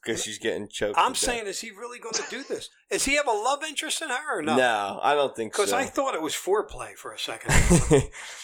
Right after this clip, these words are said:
Speaker 1: Yeah, he lets her go. He doesn't actually kill her.
Speaker 2: Right,
Speaker 1: But,
Speaker 2: right.
Speaker 1: um, so essentially, Stannis is in a very dark place because in the previous episode, the big battle, the Battle of Blackwater Bay, they call it, which was Stannis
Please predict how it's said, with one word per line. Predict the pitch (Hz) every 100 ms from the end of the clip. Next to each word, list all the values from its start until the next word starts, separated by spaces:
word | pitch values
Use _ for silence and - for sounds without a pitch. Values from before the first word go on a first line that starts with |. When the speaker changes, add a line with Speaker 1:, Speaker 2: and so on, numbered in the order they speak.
| - -
Speaker 1:
Yeah, | 123 110
he | 139
lets | 147 147 143
her |
go. | 117 120 110
He |
doesn't | 113 117 110
actually | 107 - 101
kill | 92 107 90
her. |
Speaker 2:
Right, | 160 175 127
Speaker 1:
But, | -
Speaker 2:
right. | 131
Speaker 1:
um, | 123 120 117 113 107
so | - - 147 143
essentially, | 139 202 202 160 139
Stannis | 127 - 143 147 139
is | 120 113
in | 117
a |
very | 107 120 127 123
dark | 104 113 110 -
place | - 107 101 -
because | 110 92 113 101 98 - - _ _ _
in | 113
the | 110
previous | - 160 165 160 143
episode, | 139 117 104 110
the | 101
big | 98 139 123
battle, | 135 127 120 104 104
the | 101
Battle | 101 117 123 123
of | 120 -
Blackwater | 120 113 - 113 107
Bay, | 98 107 101 95
they | 95
call | - 107 98 98
it, | - _ _ _ _ _ -
which | 107 104 - -
was | 104 98 92 - -
Stannis | - - 131 135 143 143 - -